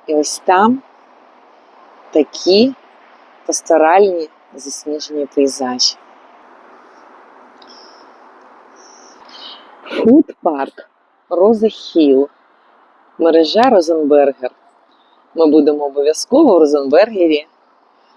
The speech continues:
купувати чашечки і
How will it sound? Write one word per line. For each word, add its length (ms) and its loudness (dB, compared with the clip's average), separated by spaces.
купувати 680 0
чашечки 800 -2
і 240 2